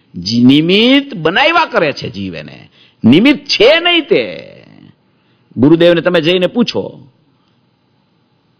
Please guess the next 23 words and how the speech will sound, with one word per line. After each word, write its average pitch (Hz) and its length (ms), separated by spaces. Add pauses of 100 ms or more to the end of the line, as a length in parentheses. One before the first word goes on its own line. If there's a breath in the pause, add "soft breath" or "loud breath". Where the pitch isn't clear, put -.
(560)
કે 113 80
તમે 147 260
નિમિત્ત 165 340
છો 185 180
ને 185 100
અમારું 139 320
જ્ઞાન 123 280
થવામાં. 101 440 (1040)
ગુરુદેવ 135 400 (140)
કહેશે 143 300
કે 170 200 (360)
તું 170 260
હજી 151 240
મને 160 520
વ્યવહારથી 165 680
ઓળખી 165 320
નથી 147 220
શીખો, 110 460 (2500)
તું 151 160
મને 160 280
નિમિત્ત 196 380
તરીકે 196 360
જોવસ 208 320